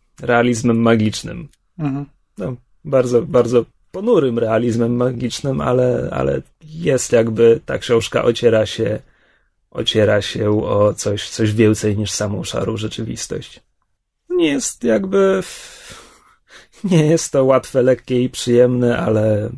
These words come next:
Speaker 1: polecam.
Speaker 2: Jasne. Może skoro na takich bardziej filozoficznych klimatach, choć nie tak mrocznych, to, em, e, ja oglądałem film Człowiek z Ziemi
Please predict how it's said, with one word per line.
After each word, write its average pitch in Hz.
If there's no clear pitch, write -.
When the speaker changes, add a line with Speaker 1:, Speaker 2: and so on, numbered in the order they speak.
Speaker 1:
polecam. -
Speaker 2:
Jasne. 160
Może 156
skoro 156
na 151
takich 147
bardziej 143
filozoficznych 139
klimatach, 147
choć -
nie 143
tak 135
mrocznych, 151
to, -
em, 135
e, 135
ja 147
oglądałem 139
film 139
Człowiek 143
z 131
Ziemi 143